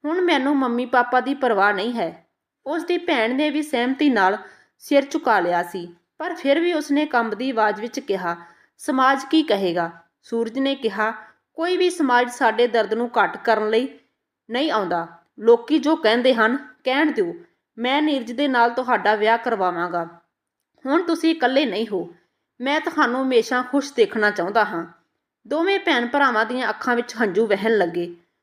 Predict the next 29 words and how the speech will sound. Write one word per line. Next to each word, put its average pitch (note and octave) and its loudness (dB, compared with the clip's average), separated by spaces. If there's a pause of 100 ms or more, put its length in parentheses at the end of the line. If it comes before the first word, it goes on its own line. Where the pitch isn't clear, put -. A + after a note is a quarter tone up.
(200)
ਕੁਝ F4+ 0
ਮਹੀਨਿਆਂ C#4 2
ਬਾਅਦ G3 2 (220)
ਕਵਿਤਾ C#4+ 2
ਤੇ D4+ 0
ਨੀਰਜ A#3 0
ਦਾ A#3+ 4
ਵਿਆਹ A3+ 4
ਦੋਵਾਂ C4 0
ਪਰਿਵਾਰਾਂ G#3 0
ਦੀ F#3+ -6 (460)
ਮੌਜੂਦਗੀ C4+ 0
'ਚ D#4 -6
ਬਹੁਤ C4 2
ਧੂਮ-ਧਾਮ A3+ 0
ਨਾਲ F#3+ 0
ਹੋਇਆ। F3+ -2 (440)
ਅਖੀਰ E4 2
ਕਵਿਤਾ C#4 0
ਦੇ C#4+ 0
ਮਾਤਾ-ਪਿਤਾ A#3+ 2
ਵੀ B3 -2
ਇਸ A3+ -2
ਵਿਆਹ G#3+ 4
ਲਈ A3+ 6
ਰਾਜ਼ੀ G3+ 0
ਹੋ A#3+ 2
ਗਏ F3+ -2
ਸੀ। E3+ -8